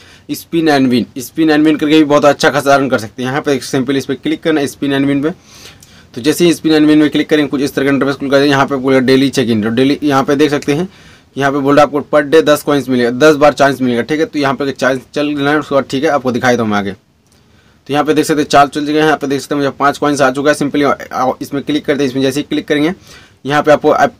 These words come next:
छोटा सा एक ऐड चलेगा, ऐड को skip करना, उसके बाद आप लोग आगे बढ़ना, ठीक है। तो यहाँ पे आप लोग earn कर सकते हैं। यहाँ पे देख सकते हैं कि हम लोग skip कर देते हैं फटाफट। यहाँ से आप लोग का timing भी देख लेना है, उसके बाद करना है। उसके बाद यहाँ पे देख सकते हैं एक सौ,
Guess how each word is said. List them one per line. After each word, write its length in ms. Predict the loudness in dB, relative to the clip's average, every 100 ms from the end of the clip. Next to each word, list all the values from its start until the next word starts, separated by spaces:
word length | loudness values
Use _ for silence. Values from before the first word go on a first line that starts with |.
| -10
छोटा 240 | -4 -2
सा 120 | 0
एक 120 | 0 2
ऐड 180 | 2
चलेगा, 280 | 2 0 0
ऐड 260 | 2 2 2
को 140 | 0
skip 300 | -2 -6 -2
करना, 200 | 0 2
उसके 200 | 0 0
बाद 100 | 2
आप 160 | 2 0
लोग 120 | 0
आगे 180 | 0 0
बढ़ना, 200 | -2 -2
ठीक 180 | -2 -2
है। 60 |
तो 500 | -4 -12 -20 -20 -6
यहाँ 100 | -4 2
पे 100 | 2
आप 140 | 4
लोग 140 | -2 0
earn 180 | 2 2
कर 120 | 0
सकते 240 | -2 -2 0
हैं। 60 |
यहाँ 120 | 2 2
पे 100 | 2
देख 140 | 0
सकते 240 | -4 -4
हैं 180 | -4 -4
कि 120 | -6 -4
हम 160 | -2
लोग 120 | -2
skip 260 | -2 -4 0
कर 80 | 2
देते 160 | 2
हैं 60 | 2
फटाफट। 760 | 2 2 0 -6 -20 -20 -8 -2
यहाँ 140 | 2
से 80 | 4
आप 140 | 2
लोग 120 | 0
का 140 | 0 0 2
timing 340 | 2 2 2
भी 60 | 2
देख 160 | 2
लेना 160 | 2 2
है, 140 | -2
उसके 140 | -8 -4
बाद 180 | -4
करना 220 | 0 0 0
है। 80 |
उसके 180 | -2 -2
बाद 100 | 0
यहाँ 180 | 2 0
पे 120 | -2
देख 120 | -4
सकते 220 | -4 -4 -2
हैं 60 |
एक 180 | 0 -2
सौ, 140 | -2